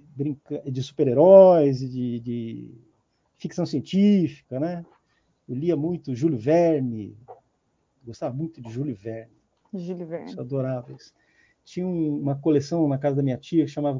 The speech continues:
Speaker 1: Curiosidades, também, que eu devorei aquela coleção, eu adorava.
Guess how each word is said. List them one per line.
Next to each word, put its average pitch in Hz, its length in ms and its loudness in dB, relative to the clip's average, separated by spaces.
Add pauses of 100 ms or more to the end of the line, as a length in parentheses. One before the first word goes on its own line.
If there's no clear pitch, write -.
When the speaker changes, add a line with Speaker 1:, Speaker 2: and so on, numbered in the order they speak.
Speaker 1:
Curiosidades, 143 920 2
também, 127 220 -8
que - 120 -12
eu 185 80 -6
devorei 160 680 2
aquela 120 260 -10
coleção, 131 580 -10
eu 139 40 -12
adorava. 139 640 -2